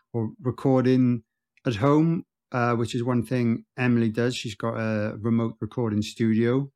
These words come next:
uh, and a business that does that, which is really interesting. Um, and it's becoming a little bit more common, I suppose, with drummers, um, doing it themselves. It saves the artists a lot of money f-, from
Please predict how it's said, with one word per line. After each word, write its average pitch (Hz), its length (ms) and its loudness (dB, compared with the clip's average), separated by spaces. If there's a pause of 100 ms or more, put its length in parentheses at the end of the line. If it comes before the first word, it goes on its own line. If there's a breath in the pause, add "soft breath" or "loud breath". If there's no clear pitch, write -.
(480)
uh, - 60 -12
and 104 320 -6
a 101 40 -4
business 110 480 -4
that 104 100 -8
does 117 220 -2
that, 123 200 0
which 104 180 -6
is 120 80 -6
really 180 280 4
interesting. 110 720 -2 (480)
Um, 113 380 -2
and 117 100 -2
it's 113 120 -4
becoming 202 480 0
a 202 40 4
little 208 220 2
bit 165 300 -2
more 156 640 6 (420)
common, 185 320 2
I 165 60 2
suppose, 160 420 0 (100)
with 131 180 0
drummers, 147 540 0 (600)
um, 120 500 -4
doing 131 220 4
it 131 80 0
themselves. 143 840 -2 (300)
It 113 200 -10 (100)
saves 117 400 0 (120)
the 113 140 2
artists 131 600 -2
a 139 40 -4
lot 131 140 -6
of 123 80 -2
money 135 380 4
f-, 131 80 0 (280)
from 127 200 -4